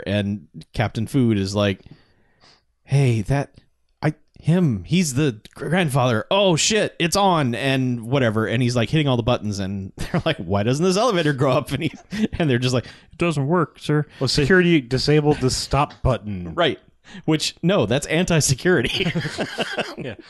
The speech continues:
Speaker 1: The
Speaker 2: But
Speaker 1: one
Speaker 2: then,
Speaker 1: thing you, that you need in an
Speaker 2: but,
Speaker 1: elevator
Speaker 2: but
Speaker 1: to do
Speaker 2: then
Speaker 1: is stop.
Speaker 2: they, wherever they do get out, they don't ride the elevator back up.
Speaker 1: No, they
Speaker 2: They
Speaker 1: take
Speaker 2: take
Speaker 1: the
Speaker 2: the
Speaker 1: stairs.
Speaker 2: stairs.
Speaker 1: Yeah.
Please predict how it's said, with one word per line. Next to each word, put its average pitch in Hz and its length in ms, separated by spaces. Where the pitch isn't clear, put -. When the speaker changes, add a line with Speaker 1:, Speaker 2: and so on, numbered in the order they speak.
Speaker 1:
The 220 120
Speaker 2:
But 180 120
Speaker 1:
one - 20
Speaker 2:
then, 214 240
Speaker 1:
thing 208 320
you, 175 100
that 165 200
you 170 100
need 165 140
in 185 60
an 156 40
Speaker 2:
but, 135 60
Speaker 1:
elevator 143 300
Speaker 2:
but 185 100
Speaker 1:
to 175 60
do 214 60
Speaker 2:
then 214 100
Speaker 1:
is 202 140
stop. - 420
Speaker 2:
they, 170 200
wherever 185 500
they 165 140
do 160 240
get 160 160
out, 156 360
they 143 160
don't 180 180
ride 160 220
the 160 60
elevator 160 420
back 151 300
up. 170 200
Speaker 1:
No, 101 260
they 104 160
Speaker 2:
They 143 180
Speaker 1:
take - 40
Speaker 2:
take 147 180
Speaker 1:
the 110 60
Speaker 2:
the - 60
Speaker 1:
stairs. 104 460
Speaker 2:
stairs. - 180
Speaker 1:
Yeah. 95 220